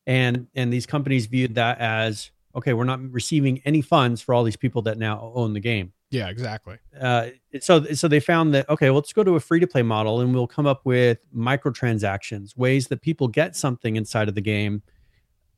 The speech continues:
Speaker 1: uh, by doing these payments." And in a way, that's still paying for the game. I mean, that's how they
Speaker 2: Exactly.
Speaker 1: kind of justified it. You're paying for the game, um, and initially, some of these companies would make these mic-, microtransactions purely cosmetic. I mean, you mentioned Team Fortress two,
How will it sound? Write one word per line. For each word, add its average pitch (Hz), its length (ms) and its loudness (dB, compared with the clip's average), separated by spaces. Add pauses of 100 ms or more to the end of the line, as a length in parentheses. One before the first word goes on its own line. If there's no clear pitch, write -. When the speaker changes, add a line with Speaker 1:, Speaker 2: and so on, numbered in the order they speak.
Speaker 1:
uh, 113 220 -4 (260)
by 123 160 4
doing 139 280 4
these 127 120 0
payments." 175 380 2
And 196 100 0
in 185 60 2
a 202 60 2
way, 240 220 4
that's 139 240 2
still 165 200 0
paying 131 340 2
for 120 140 -4
the 117 80 0
game. 117 380 0 (120)
I 117 40 -4
mean, 120 100 2
that's 127 180 -2
how 139 100 0
they 123 100 2
Speaker 2:
Exactly. 127 160 -2
Speaker 1:
kind 117 180 0
of 127 80 -8
justified 120 600 -2
it. 110 180 -2 (300)
You're 131 100 0
paying 160 300 2
for 151 120 -4
the 131 120 0
game, 120 400 0 (420)
um, 107 580 0 (160)
and 117 380 0 (320)
initially, 131 600 0
some 147 260 0
of 139 60 2
these 131 160 0
companies 123 480 -2
would 120 160 0
make 120 200 2
these 117 160 -4
mic-, 113 240 -2 (180)
microtransactions 110 920 -4 (140)
purely 120 320 0
cosmetic. 107 600 -4
I 131 40 -6
mean, 113 300 -6
you 113 220 -4
mentioned 110 340 -4
Team 113 220 -2
Fortress 107 400 -4
two, 139 400 2